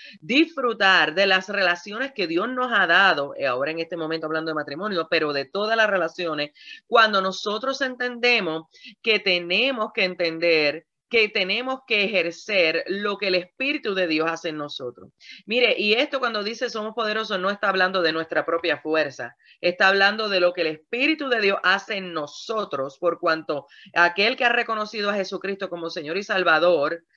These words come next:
¿verdad? Es ahora el dueño absoluto de nuestra vida, ahora Él es el que habita en nosotros, entonces por eso es que lo podemos hacer. Entonces,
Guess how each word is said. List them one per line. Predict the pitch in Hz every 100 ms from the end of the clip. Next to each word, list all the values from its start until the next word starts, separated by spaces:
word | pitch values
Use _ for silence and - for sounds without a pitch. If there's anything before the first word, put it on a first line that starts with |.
| _ _ _ _ -
¿verdad? | 156 139 165 254 294 _ _ _ _
Es | 175 214 247
ahora | 185 170 185 233 185 160 165
el | 170 160
dueño | 165 175 208 233
absoluto | 202 196 190 208
de | 180
nuestra | 208 247 208
vida, | 180 190 156 156
ahora | - 151 143 170
Él | 165
es | 180
el | 180 170
que | 156
habita | 156 185 202
en |
nosotros, | 190 185 202 175 -
entonces | 165 160 180 220 202
por | - 156
eso | 226 247
es | 202
que | 247
lo | 156
podemos | 147 135 147
hacer. | 139 135 - - _ _ _ _ _ - - _ - -
Entonces, | - 247 240 214 135 -